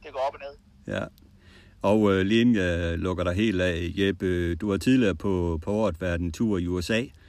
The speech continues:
Speaker 2: Øh, du synes vældig godt om U S A. Hvad var din, øh, indtryk af din rejse i år?
Speaker 1: Jamen, jeg, jeg er vild med U S A.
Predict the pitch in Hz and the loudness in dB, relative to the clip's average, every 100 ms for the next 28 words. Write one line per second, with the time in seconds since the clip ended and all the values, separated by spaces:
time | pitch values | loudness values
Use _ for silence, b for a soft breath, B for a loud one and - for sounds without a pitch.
0 | B B B - 85 80 80 123 107 123 | B B B -6 -2 -2 -2 0 2 2
1 | 90 107 139 110 95 95 95 95 92 110 | 2 0 0 0 0 0 -2 -2 -2 -2
2 | 110 90 85 101 110 123 110 104 95 90 | -2 -2 -2 -4 -2 -2 0 -2 0 0
3 | 113 127 110 95 87 90 92 120 113 107 | -2 -2 -2 -2 -2 -2 -2 -4 -4 -6
4 | 127 101 b b b b _ - _ _ | -6 -8 b b b b _ -20 _ _
5 | - - _ _ _ _ _ _ _ _ | -20 -20 _ _ _ _ _ _ _ _
6 | _ _ 143 135 151 175 151 156 156 202 | _ _ -16 -4 0 2 2 -2 -4 -10
7 | 160 139 143 139 | -14 -16 -12 -12